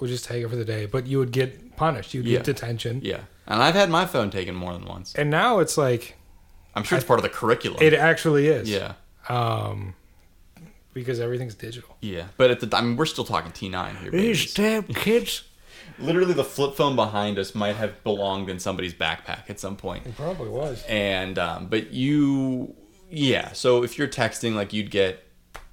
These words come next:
Speaker 2: obviously in trouble to some extent. But I guess this girl was trying to text during a testing moment.
Speaker 1: Mm-hmm.
Speaker 2: And obviously that's, like, extra bad.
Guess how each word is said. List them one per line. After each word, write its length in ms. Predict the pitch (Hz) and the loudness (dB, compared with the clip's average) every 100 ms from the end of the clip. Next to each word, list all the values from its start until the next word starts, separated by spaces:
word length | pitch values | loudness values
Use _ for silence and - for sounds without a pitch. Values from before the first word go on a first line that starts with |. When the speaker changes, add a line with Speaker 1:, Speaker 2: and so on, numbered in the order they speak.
| - - | -20 -8
Speaker 2:
obviously 440 | 92 92 92 - 90 | -2 -2 -4 -6 -8
in 60 | 87 | -6
trouble 320 | 82 90 87 | -6 -6 -8
to 100 | 90 | -8
some 220 | - 87 | -6 -6
extent. 420 | 87 - 92 90 | -8 -4 -2 0
But 100 | 101 | 2
I 60 | 110 | 4
guess 220 | 135 131 | 4 2
this 160 | 120 - | -2 -6
girl 420 | - 107 101 98 | -2 2 4 2
was 140 | 95 | -2
trying 240 | - 98 92 | -2 -2 -2
to 60 | - | -2
text 500 | 120 101 - - - | 0 0 0 -10 -4
during 300 | 95 90 90 | -4 -4 -8
a 60 | |
testing 640 | - 147 143 - 151 143 147 - | -6 -4 -4 -4 -6 -6 -10 -10
moment. 460 | 131 139 147 147 - _ 135 | -8 -6 -6 -8 -14 _ -8
Speaker 1:
Mm-hmm. 160 | 113 110 107 - | -6 -6 -10 -6
Speaker 2:
And 340 | 104 101 98 | -4 -2 0
obviously 460 | 107 107 107 - 104 | 2 2 2 -2 -2
that's, 300 | 92 92 - | -2 -4 -4
like, 180 | 90 - 95 | -8 -6 -10
extra 280 | - - | -8 -8
bad. 340 | 90 90 95 | -4 -2 -2